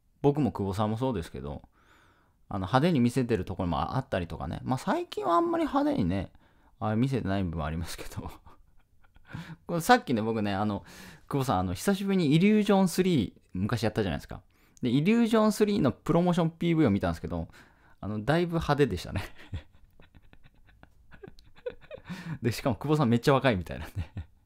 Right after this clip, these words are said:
全然若かったですね。そう。あ、そう。で、今度、あ、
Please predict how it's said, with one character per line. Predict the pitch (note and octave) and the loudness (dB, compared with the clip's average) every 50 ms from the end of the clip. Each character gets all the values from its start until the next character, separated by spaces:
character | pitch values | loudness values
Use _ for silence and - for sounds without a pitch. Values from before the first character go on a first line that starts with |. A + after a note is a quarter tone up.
| _ _ - _ _ _ _ - - _ - - - - - - - _ - _ _ _ - - - - _ _ _ | _ _ -20 _ _ _ _ -20 -20 _ -20 -20 -20 -20 -20 -20 -20 _ -20 _ _ _ -20 -20 -20 -20 _ _ _
全 | F#2 G2 A2 A#2 B2 B2+ | -4 -2 0 2 2 2
然 | A#2 A#2+ A#2+ A2 | 4 4 4 4
若 | A2 A2+ A2 | 4 2 2
か | G2+ | 0
っ | F2+ - | -2 -4
た | - - | -6 -14
で | - | -14
す | - | -12
ね。 | - D2+ - - - _ _ _ _ _ _ _ _ _ _ _ _ _ _ _ _ _ _ _ | -14 -14 -16 -18 -20 _ _ _ _ _ _ _ _ _ _ _ _ _ _ _ _ _ _ _
そ | - - - - - D2 D#2 - _ _ _ _ _ _ _ _ _ _ _ _ _ - - | -20 -20 -20 -18 -18 -18 -18 -20 _ _ _ _ _ _ _ _ _ _ _ _ _ -4 -2
う。 | A#2 | 0
あ、 | A2 | 0
そ | - - B2 - - | 4 2 2 2 2
う。 | - | 0
で、 | C#3+ | 0
今 | C#3 - A3 G#3 D3+ A2 | 2 2 2 2 2 0
度、 | - | 0
あ、 | A#2+ A#2 F#2 - | 0 0 0 -2